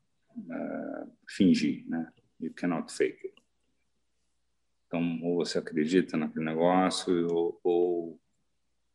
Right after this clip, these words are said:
vai ficar muito transparente pras pessoas que você não acredita, mas, ou seja, tem uma, pode ter uma desconexão. Isso, a gente tem vários exemplos, né? Não só no mundo corporativo, mas principalmente na nossa vida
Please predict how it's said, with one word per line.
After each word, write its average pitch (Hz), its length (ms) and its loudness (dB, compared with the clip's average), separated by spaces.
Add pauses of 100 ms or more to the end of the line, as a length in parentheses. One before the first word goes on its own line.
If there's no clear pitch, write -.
(480)
vai 78 140 0
ficar - 240 -8
muito 85 400 0
transparente 80 800 0
pras - 220 -8
pessoas - 480 -8
que 85 160 0 (160)
você 80 400 0
não 87 120 4
acredita, 82 540 -2
mas, 85 380 -4 (380)
ou 95 100 10
seja, 87 320 8
tem 98 140 0
uma, 92 340 2 (400)
pode 92 220 0
ter - 80 0
uma 90 160 6
desconexão. 90 1000 2 (1300)
Isso, 82 460 0 (260)
a - 60 -6
gente 82 180 0
tem 85 140 2
vários 85 420 8
exemplos, 78 400 -2
né? 85 200 2
Não 90 180 4
só 87 240 0
no 87 100 2
mundo 80 280 -2
corporativo, 82 640 0
mas 76 160 -2
principalmente 87 580 -2
na 85 120 -2
nossa 82 280 -2
vida 78 380 -8